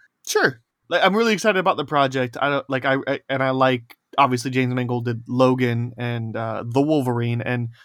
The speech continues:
The Wolverine's fine and Logan's great. We'll, we'll get to talk about them in full at one day, one day, 'cause we've not talked about any of the X-Men movies here. But, but yeah, the, uh, J-,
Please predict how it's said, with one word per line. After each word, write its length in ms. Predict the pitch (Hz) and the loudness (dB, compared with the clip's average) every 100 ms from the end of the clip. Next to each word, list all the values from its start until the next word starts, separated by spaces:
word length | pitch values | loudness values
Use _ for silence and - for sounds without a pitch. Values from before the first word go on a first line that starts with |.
| _ - | _ 0
The 80 | 277 | 4
Wolverine's 320 | 302 254 156 | 6 4 2
fine 400 | - 123 120 131 | 0 0 2 0
and 100 | 117 | 0
Logan's 320 | 117 117 113 | 0 0 -2
great. 220 | 120 123 131 | 0 -2 0
We'll, 160 | 147 | -2
we'll 100 | 127 | -2
get 120 | 151 139 | -2 -2
to 40 | |
talk 220 | 135 117 | -4 -4
about 200 | 120 120 | -2 -2
them 200 | 117 117 | -2 -6
in 140 | 120 117 | -6 -8
full 320 | 117 107 113 - | -6 -10 -10 -10
at 120 | 104 | -10
one 200 | 113 107 | -10 -10
day, 160 | 104 - | -10 -8
one 220 | 123 117 | -4 -4
day, 120 | 110 | -4
'cause 160 | 104 - | -8 -8
we've 160 | 120 | -8
not 140 | 113 - | -6 -12
talked 180 | - - | -14 -12
about 100 | 113 | -12
any 140 | 113 | -8
of 40 | 113 | -8
the 60 | |
X-Men 300 | - - 113 | -10 -12 -14
movies 260 | 107 98 98 | -14 -12 -14
here. 240 | 107 110 117 | -16 -20 -14
But, 160 | - _ - _ - | -14 _ -20 _ -8
but 100 | 220 | -2
yeah, 160 | 285 | 0
the, 320 | 127 160 175 165 | 0 -2 -2 0
uh, 360 | 156 156 147 143 _ _ - | 0 -2 -4 -6 _ _ -10
J-, 160 | - | -8